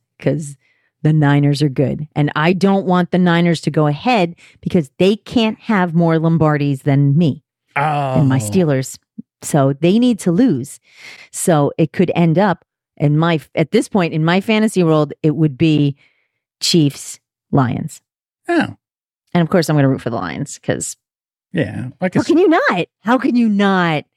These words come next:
Speaker 2: Yeah, it would be
Speaker 1: How
Speaker 2: nice
Speaker 1: can
Speaker 2: to
Speaker 1: you
Speaker 2: see
Speaker 1: just
Speaker 2: the
Speaker 1: the
Speaker 2: Chiefs get the, a, a first Super Bowl. That would
Speaker 1: Yeah.
Speaker 2: be nice. I would like to see that.
Speaker 1: No, the Lions. Yeah, the Chiefs. Yeah, the Chiefs already,
Speaker 2: Or the
Speaker 1: they've had a
Speaker 2: Lions.
Speaker 1: few.
Speaker 2: What did I
Speaker 1: Yeah.
Speaker 2: say?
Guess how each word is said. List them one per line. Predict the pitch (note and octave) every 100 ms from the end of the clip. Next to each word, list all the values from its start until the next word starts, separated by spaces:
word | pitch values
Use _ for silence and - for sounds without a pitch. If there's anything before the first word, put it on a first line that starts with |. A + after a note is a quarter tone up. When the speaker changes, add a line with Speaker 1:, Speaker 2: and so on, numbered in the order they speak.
| _
Speaker 2:
Yeah, | - F3+ E3
it |
would | G3+
be | F#3+
Speaker 1:
How | F3
Speaker 2:
nice | G3
Speaker 1:
can | G#3
Speaker 2:
to |
Speaker 1:
you | F3+
Speaker 2:
see | D#3
Speaker 1:
just | D3 C3+
Speaker 2:
the | G3
Speaker 1:
the |
Speaker 2:
Chiefs | C#3 -
get | C3 A#2 -
the, | A#2+ A2+ - - - A2+ -
a, |
a | C3
first | C3 G#2+
Super | B2+ F#2+
Bowl. | G2 G#2
That | A#2+ A2+
would |
Speaker 1:
Yeah. | G#2
Speaker 2:
be | G2+
nice. | - G#2+ - - -
I | A#2+
would | G#2+
like | G#2 G2+
to |
see | - F#2
that. | - - -
Speaker 1:
No, | E3+
the | C#3+
Lions. | C#3 C3+ B2+ C#3
Yeah, | B2+
the | C3
Chiefs. | - D#3 C3+ -
Yeah, | E3
the | D3+
Chiefs | G#4+ A4 B3+
already, | F3 D#3+
Speaker 2:
Or | A#2+
the | C3
Speaker 1:
they've | B2
had | D#3+
a | D#3
Speaker 2:
Lions. |
Speaker 1:
few. | - D3 C#3+ C#3+ - -
Speaker 2:
What | C3+
did | G2+
I | E2
Speaker 1:
Yeah. | B2+
Speaker 2:
say? | -